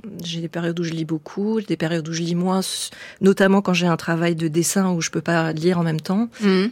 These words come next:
Speaker 1: Mais par contre, euh, maintenant, j'écoute beaucoup de livres audio, en fait.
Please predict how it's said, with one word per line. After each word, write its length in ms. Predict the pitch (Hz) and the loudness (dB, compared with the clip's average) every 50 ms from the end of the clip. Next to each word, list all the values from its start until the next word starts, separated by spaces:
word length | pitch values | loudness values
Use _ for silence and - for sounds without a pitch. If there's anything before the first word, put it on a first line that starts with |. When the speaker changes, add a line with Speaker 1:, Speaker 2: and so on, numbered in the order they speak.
| - - | -2 4
Speaker 1:
Mais 100 | 175 180 | 4 4
par 180 | 175 180 165 - | 4 4 0 2
contre, 320 | - 220 220 - - - | 2 0 0 0 -2 -4
euh, 80 | 175 165 | -2 -2
maintenant, 320 | 165 160 156 151 - 190 | -2 -2 -4 -2 -2 -4
j'écoute 260 | 190 185 170 - 170 | -2 -4 -6 -8 -8
beaucoup 320 | 160 156 170 165 - - 196 | -6 -4 -6 -6 -6 -6 -4
de 400 | 175 165 156 151 151 160 160 160 | -2 -2 0 0 -2 -2 -2 -2
livres 260 | 160 165 180 180 165 | 0 0 0 4 4
audio, 220 | 196 190 175 190 185 - - - | 4 6 6 4 2 2 -6 -8
en 80 | - 160 | -6 -6
fait. 340 | - 160 151 - - - | -6 -6 -10 -10 -14 -18